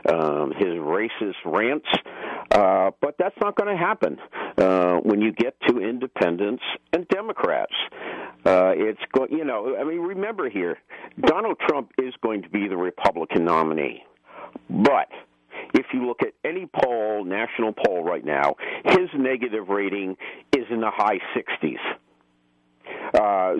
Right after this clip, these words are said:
so he may be fooling Republicans, but he's not fooling anybody else. And to answer Sam Stein's question, there's a way to do this. Uh, there's a way to confront, uh, Trump, and I think the, the best way to do it is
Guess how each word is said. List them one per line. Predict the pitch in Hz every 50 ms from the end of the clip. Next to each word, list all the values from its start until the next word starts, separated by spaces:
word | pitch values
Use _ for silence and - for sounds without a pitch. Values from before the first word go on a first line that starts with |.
| - -
so | - 120 107 98
he | 123 131 120
may | 120 131 147 165 185
be | 160 175 160 147 - -
fooling | 156 147 143 139 139 135 131 127
Republicans, | 123 - - 127 120 101 101 - - 104 87 90 92 - - -
but | 90 76
he's | 80 76 - -
not | 92 92 104 139 - - - - -
fooling | 131 123 117 107 113 110 101 104 110 - _ _ -
anybody | 95 95 101 107 95 98 92 90 95 95 87
else. | 78 71 69 - - - - - - - - - - - - - - - -
And | - 147 147 -
to | 170 170
answer | 190 214 - - 180 151 - -
Sam | 165 151 139 135 127 -
Stein's | - - 190 214 226 220 196 165 - -
question, | - 127 110 90 - - 92 90 117 - _ _ - - - - - _ _ _ -
there's | - 135 175 180 165
a | 180 180
way | 160 156 151 165
to | 165 165
do | 147 147 175 196 214
this. | 147 104 - - - - - _ - - - - - -
Uh, | - 107 104 101 104
there's | 101 110 120 131 -
a | 151
way | 117 120 131 131
to | 117
confront, | - - - 131 123 - - - 151 190 220 - _ - - _ - - 101
uh, | 95 90 87 82 76 - _ - -
Trump, | 117 92 80 - -
and | - 98 101 107
I | 107 123 143 - -
think | 156 147 135 - _ _ _ _ _ _ _ _ - - - - -
the, | 82 76 73 113 104 107 104
the | 107 110 87
best | - 107 143 - - -
way | 127 110
to | 92 95
do | - - 90 87 110
it | 139 -
is | 82 117 139